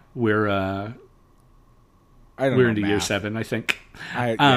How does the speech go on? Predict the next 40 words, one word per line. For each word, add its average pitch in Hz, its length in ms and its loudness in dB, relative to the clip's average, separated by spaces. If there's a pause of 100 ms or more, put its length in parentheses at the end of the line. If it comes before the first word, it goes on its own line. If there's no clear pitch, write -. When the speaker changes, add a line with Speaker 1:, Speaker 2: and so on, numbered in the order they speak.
Speaker 1:
Um, 110 60 -2
Speaker 2:
maybe. 95 300 -4
That 120 240 -2
sounds 92 300 -10
Speaker 1:
so 180 100 8
Speaker 2:
about 156 40 4
Speaker 1:
this 170 160 4
Speaker 2:
right. 165 100 2
Speaker 1:
is, - 60 -16 (340)
this 170 160 2
is 175 100 2
spine 156 340 2
number 135 300 2
three 135 300 -2
hundred 123 420 2
and 107 540 0 (380)
sixty, - 920 -6 (160)
I 196 60 -6
Speaker 2:
Dear 220 80 -2
Speaker 1:
think. 240 460 -6
Speaker 2:
Lord, 101 320 -10 (280)
what's 120 220 -18
wrong 92 280 -20
with 98 160 -18
us? - 320 -20 (1080)
Yeah, 170 120 -6
that 170 60 2
would 170 80 0
be 208 80 0
year 175 200 4
seven 143 340 0
because 110 260 -4
it's - 120 -16
fifty 123 500 -2
episodes 107 420 -6
a 104 60 -6
year, 110 180 -6
basically. 85 520 -14
Speaker 1:
Yeah, 147 160 2
Speaker 2:
Fifty-two. 120 60 -2